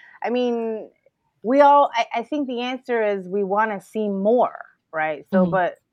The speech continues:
Speaker 1: uh, is there, like, uh, something more detailed about your question?
Speaker 2: Ooh. Hmm. Um,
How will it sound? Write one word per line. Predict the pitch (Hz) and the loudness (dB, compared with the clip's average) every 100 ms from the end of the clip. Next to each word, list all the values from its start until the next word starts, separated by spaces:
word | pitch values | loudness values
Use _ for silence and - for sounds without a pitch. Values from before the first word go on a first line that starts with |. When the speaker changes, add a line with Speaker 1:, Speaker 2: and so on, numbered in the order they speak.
| - | -4
Speaker 1:
uh, | 175 170 165 156 156 | 0 2 2 0 -2
is | 185 190 | -4 -2
there, | 214 202 185 175 - _ _ _ | 2 4 2 0 -6 _ _ _
like, | - 170 165 170 | -4 -4 -2 0
uh, | 156 143 135 113 - - - - | 0 -2 -8 -14 -14 -16 -14 -8
something | 190 185 175 | -8 -6 -6
more | 170 165 | -6 -8
detailed | 151 175 220 - 285 302 311 | -10 -10 -8 -2 0 0 -2
about | 320 330 320 | -4 -6 -6
your | 294 - | -8 -4
question? | 311 311 - 330 311 320 330 330 | -4 -4 -8 -8 -6 -8 -10 -8
Speaker 2:
Ooh. | 226 214 160 131 - - 311 302 277 254 _ - | -6 -4 -6 -8 -12 -14 -14 -16 -18 -20 _ -12
Hmm. | 196 190 160 131 123 120 156 - | -8 -8 -8 -12 -12 -14 -16 -8
Um, | 170 165 160 160 151 156 | -6 -4 -6 -6 -8 -10